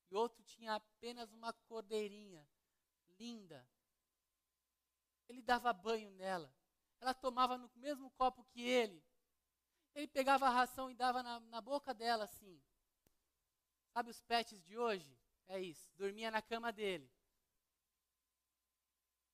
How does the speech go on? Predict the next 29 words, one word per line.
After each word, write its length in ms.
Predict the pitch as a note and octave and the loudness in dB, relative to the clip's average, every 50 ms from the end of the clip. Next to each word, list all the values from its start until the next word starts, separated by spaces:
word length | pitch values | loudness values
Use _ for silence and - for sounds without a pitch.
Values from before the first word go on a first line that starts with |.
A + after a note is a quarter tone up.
| _ _ _ _ _ _ _ _ _ _ _ _ _ _ _ _ _ - | _ _ _ _ _ _ _ _ _ _ _ _ _ _ _ _ _ -2
E 60 | F#3 | 2
aí 180 | F3+ F#3+ G3 G#3 | 2 2 2 2
o 40 | |
homem 300 | G3+ G#3 G#3 G#3 A3 G#3+ | 2 2 2 2 0 -6
rico 280 | G#3 G#3 A3 G#3+ - G#3 | -6 -4 -6 -6 -6 -8
recebe 340 | G#3 G#3 G3+ - A3 G#3+ G3+ | -10 -8 -4 -2 -2 -2 0
uma 180 | G#3 G#3 G#3 | 2 2 2
visita 380 | G#3 G#3+ G#3 F3 A3 G#3 A3 G#3 | 2 0 -6 -14 -12 -10 -10 -10
de 100 | F#3+ G#3 | -10 -10
um 60 | G#3 | -16
viajante. 720 | G3 F#3+ G#3 A3 A3 G3 G#3 A3 G#3 G3+ F#3+ - - - _ _ _ _ _ _ _ _ _ _ _ _ _ _ _ _ _ _ _ _ _ _ _ _ _ _ _ _ _ _ _ _ - | -8 -2 0 0 0 0 -2 -8 -8 -8 -8 -10 -14 -20 _ _ _ _ _ _ _ _ _ _ _ _ _ _ _ _ _ _ _ _ _ _ _ _ _ _ _ _ _ _ _ _ -12
E 80 | E3+ F3 | -10 -10
esse 200 | F3 - G3 F3 | -10 -10 -14 -14
viajante 580 | D#3+ F#3 F#3 F3 E3+ E3 F3+ F3+ F3 - - _ _ | -6 -2 -2 -2 -2 -2 -8 -20 -20 -20 -20 _ _
toma 240 | F#3+ F3+ F3+ F#3 F3+ | -12 -12 -12 -12 -14
s-, 160 | - - - - _ _ | -16 -16 -20 -20 _ _
aquela 400 | - D#3+ - _ F#3+ G3 G3 G3 F#3+ | -20 -20 -18 _ -12 -10 -8 -8 -10
cordeirinha 680 | _ - F#3 F3 D#3+ E3+ E3 D#3 F3 G3 G3 F3+ D#3 C3+ C3+ _ _ _ _ _ _ _ _ _ _ _ _ _ _ _ _ | _ -16 -20 -18 -18 -18 -20 -20 -20 -20 -20 -20 -20 -20 _ _ _ _ _ _ _ _ _ _ _ _ _ _ _ _ _
e 60 | D#3+ D#3+ | -4 -2
assa 300 | E3 D#3+ D#3+ - E3 - | -2 -2 -2 -4 -14 -18
pra 140 | _ D#3 | _ -20
aquele 300 | D3 _ - D#3 D3+ D3+ | -20 _ -20 -20 -20 -20
viajante. 600 | C#3+ D3 D3+ C#3+ C#3+ C3+ C3+ B2+ B2+ C3 _ _ _ _ _ _ _ _ _ _ _ _ _ _ _ _ _ | -20 -20 -20 -20 -20 -20 -20 -20 _ _ _ _ _ _ _ _ _ _ _ _ _ _ _ _ _ _ _
Aquele 200 | - F3+ F3+ F3+ | -14 -10 -6 -4
homem 240 | F3+ F3+ F#3 F3+ E3+ | -4 -4 -4 -6 -10
rico 380 | D#3+ E3 F3+ F#3 - - E3 - _ - | -10 -10 -12 -14 -14 -14 -20 -20 _ -14
fez 220 | F#3 F3+ F3+ E3+ | -10 -10 -10 -10
essa 220 | F3+ D#3+ - - E3 | -12 -18 -20 -20 -20
maldade. 560 | E3 E3 D#3+ D3+ D#3 D3 C#3+ C#3+ C#3 C#3 | -20 -20 -20 -18 -16 -16 -16 -16 -18 -20